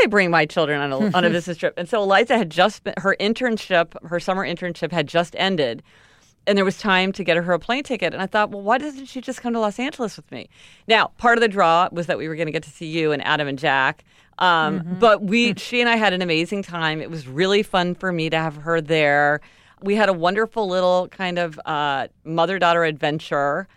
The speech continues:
Speaker 1: I didn't actually have that much time. I had to do, like, three meetings, but that's not that much time in terms of, like, a
Speaker 2: Yeah.
Speaker 1: whole span of days.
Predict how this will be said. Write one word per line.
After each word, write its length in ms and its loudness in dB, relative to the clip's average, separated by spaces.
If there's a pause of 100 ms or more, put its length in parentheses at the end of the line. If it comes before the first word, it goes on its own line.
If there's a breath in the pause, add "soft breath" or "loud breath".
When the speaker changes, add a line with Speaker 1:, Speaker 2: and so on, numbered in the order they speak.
(320 soft breath)
Speaker 1:
I 120 4
didn't 280 0 (220)
actually 460 0
have 220 0
that 160 2
much 280 -6
time. 240 -8
I 80 2
had 140 6
to 60 -8
do, 180 -6
like, 200 0
three 240 -4
meetings, 420 -2
but 160 -4
that's 240 -2
not 260 -4
that 280 0
much 200 -6
time 440 -4
in 120 -12
terms 340 -8
of, 120 -6
like, 160 -4
a 60 -4
Speaker 2:
Yeah. 160 -2
Speaker 1:
whole 380 2 (100)
span 400 -2
of 120 -4
days. 440 -6